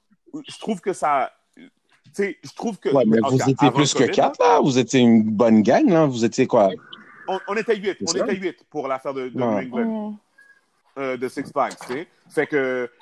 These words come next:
Speaker 1: tu sais, fait que moi, j'ai trouvé ça vraiment comme une très, très bonne idée. Puis même, admettons, genre, euh, tu sais, c'était, c'était cool. Comme, admettons, il y avait le, le manège du Joker,
Speaker 3: Mm.
Speaker 1: qui est un malai-, qui est un manège hallucinant.
Speaker 3: Mm.
Speaker 1: Fait que tu vois les, les filles comme, euh, Myriam puis, euh, euh,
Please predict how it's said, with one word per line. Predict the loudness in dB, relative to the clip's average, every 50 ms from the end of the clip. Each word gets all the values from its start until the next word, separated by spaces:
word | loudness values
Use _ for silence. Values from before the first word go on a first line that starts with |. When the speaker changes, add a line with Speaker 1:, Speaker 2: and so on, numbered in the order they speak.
| _ _
Speaker 1:
tu | -6 -6
sais, | -4
fait | -2 -4 -6
que | -6 -10 -18 -14 -14
moi, | -8 -4 -2 -2 -2
j'ai | -2 -4 -8
trouvé | -10 -8 -8 -8 -6
ça | -4 -4 -4
vraiment | -4 -4 -4 -2 -4 -4
comme | -4 -6 -8 -8
une | -10 -12
très, | -10 -10 -10 -8
très | -8 -8
bonne | -8 -8 -8
idée. | -10 -10 -10 -12 -12
Puis | -12 -12 -12
même, | -10 -10 -8 -8
admettons, | -10 -10 -10 -10 -10 -10 -10 -8
genre, | -8 -8 -6 -6 -4
euh, | -4 -4 -4 -6 -8 _ _ _ _ _
tu | -6 -6
sais, | -4
c'était, | -4 -4 -6
c'était | -4 -6 -8 -6
cool. | -6 -6 -6 -4 -4
Comme, | -4 -6 -6
admettons, | -6 -8 -8 -6 -6
il | -6
y | -6
avait | -6 -6 -4 -4
le, | -4 -4 -4 -4
le | -6 -6
manège | -8 -8 -8 -8 -8 -10 -10 -10
du | -14 -12
Joker, | -8 -6 -6 -6 -4 -6 -6 -4 -4 -4
Speaker 3:
Mm. | -4 -4 -6 -6
Speaker 1:
qui | -10 -10
est | -10 -8
un |
malai-, | -8 -6 -6 -6 -6 -8 -8 -12
qui | -12 -12
est | -10 -8
un | -6
manège | -6 -6 -6 -6 -8 -10 -10 -8 _
hallucinant. | -2 -2 0 -2 -4 -8 -10 -12 -14 -14 -16 -16 -16 -12 -8 -6 -4 -2 -2 -2 -4 -6
Speaker 3:
Mm. | -8 -12 _ _ -20 -12 -8
Speaker 1:
Fait | -6 -6 -6
que | -6
tu | -4
vois | -2 -2 0
les, | 0 -2 -4
les | -4 -4 -4
filles | -4 -4 -4 -4 -4 -4 -6 -6
comme, | -4 -4 -4 -4
euh, | -6 -8 -8
Myriam | -8 -8 -8 -8 -8 -8 -8 -8 -10
puis, | -10 -10 -6 -4 -4
euh, | -4 -4
euh, | -4 -4 -4 -4 -4 -4 -6 -6 -6 -8 -6 -6 -8 -10